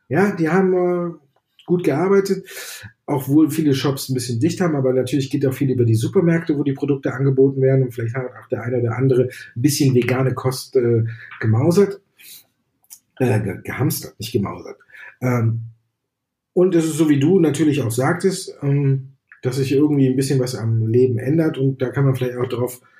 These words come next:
ich hoff-, hoffe es zwar nicht, also ich, bei mir wird's nicht wirken, aber ich glaub, bei vielen anderen wird's wirken, dass viele auch ihre Ernährung umstellen und vielleicht auch, äh, vegetarischer oder veganer werden.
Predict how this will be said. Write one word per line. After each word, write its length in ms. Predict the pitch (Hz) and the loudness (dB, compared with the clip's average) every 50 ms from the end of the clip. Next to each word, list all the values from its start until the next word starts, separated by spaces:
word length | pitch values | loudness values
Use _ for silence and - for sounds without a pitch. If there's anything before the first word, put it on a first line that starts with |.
| _ _ _ _ - - - _ _ _ - - - - - - | _ _ _ _ -20 -20 -20 _ _ _ -20 -20 -20 -16 -10 -10
ich 220 | - - - 107 | -8 -8 -4 -4
hoff-, 440 | 123 135 - - - - - - 110 | -4 -4 -4 -6 -8 -8 -6 -4 0
hoffe 260 | 117 127 123 113 - | 0 0 0 -2 -4
es 140 | - - - | -8 -10 -10
zwar 220 | - - 120 117 117 | -6 -4 0 0 2
nicht, 180 | 120 135 - | 2 2 0
also 200 | 120 117 110 123 | 0 0 2 2
ich, 340 | 135 127 - - - - - | 2 2 0 -2 -8 -6 -2
bei 120 | 135 139 | 2 4
mir 200 | 135 160 202 190 | 6 6 6 6
wird's 220 | 180 175 175 - 165 | 6 4 4 4 4
nicht 200 | 190 196 - 160 | 4 4 6 6
wirken, 240 | 175 180 175 156 151 | 6 6 6 4 4
aber 120 | 151 143 | 4 4
ich 80 | 139 135 | 4 4
glaub, 160 | 165 160 151 | 2 2 2
bei 80 | 139 | 2
vielen 200 | - 170 151 131 | 4 4 4 4
anderen 220 | 135 156 160 139 131 | 4 4 4 4 4
wird's 220 | 147 135 - 123 | 2 2 2 4
wirken, 240 | 123 143 139 139 131 | 4 4 4 4 2
dass 160 | 131 131 - | 0 0 2
viele 320 | - 151 156 151 135 120 120 | 0 2 4 4 4 2 0
auch 180 | 127 123 - - - - - - _ | -2 -4 -6 -12 -18 -20 -20 -12 _
ihre 180 | 127 123 123 120 | 0 0 2 2
Ernährung 420 | 117 117 120 139 143 135 135 127 | 2 2 2 4 4 4 4 4
umstellen 460 | 127 127 127 113 - 123 123 127 127 | 2 0 -2 -2 -2 0 0 0 0
und 100 | 120 113 | -2 -2
vielleicht 320 | - 127 117 117 120 117 110 | -2 -2 -2 -2 -2 -4 -4
auch, 220 | 120 117 113 - | -6 -6 -6 -8
äh, 240 | - 117 117 110 107 | -6 -4 -2 -2 0
vegetarischer 720 | 113 107 117 117 117 - 131 131 120 110 113 - 117 104 | 0 0 0 -2 0 -2 -2 -2 -2 -4 -4 -4 -4 -4
oder 180 | 110 113 107 104 | -2 -2 -2 -2
veganer 460 | 110 107 107 113 123 131 135 131 120 | 0 0 0 0 2 2 2 4 4
werden. 340 | 131 131 131 127 135 135 | 4 4 4 2 0 -4